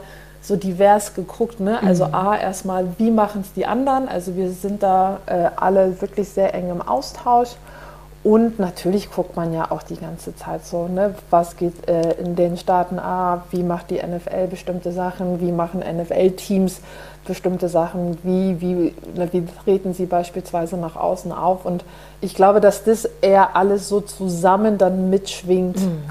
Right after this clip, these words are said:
Speaker 1: aber dass wir jetzt so einen speziellen, ich sag jetzt mal, U-S-A-Austausch haben,
Speaker 2: Ja.
Speaker 1: das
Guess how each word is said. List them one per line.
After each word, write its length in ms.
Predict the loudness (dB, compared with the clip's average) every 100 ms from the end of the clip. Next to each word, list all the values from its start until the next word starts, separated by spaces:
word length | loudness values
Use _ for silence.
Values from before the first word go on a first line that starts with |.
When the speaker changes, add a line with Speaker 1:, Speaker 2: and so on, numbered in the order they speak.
| 0
Speaker 1:
aber 260 | 4 6 6
dass 320 | 6 2 0
wir 60 | 0
jetzt 260 | 2 0
so 80 | -4
einen 80 | -6
speziellen, 800 | -6 -10 -4 4 6 8 6 2
ich 100 | -6
sag 200 | -12 -14
jetzt 160 | -10 -8
mal, 80 |
U-S-A-Austausch 880 | -6 -6 -6 -6 -8 -12 -16 -16 -12
haben, 100 | -4
Speaker 2:
Ja. 140 | -2 -2
Speaker 1:
das 240 | -8 -16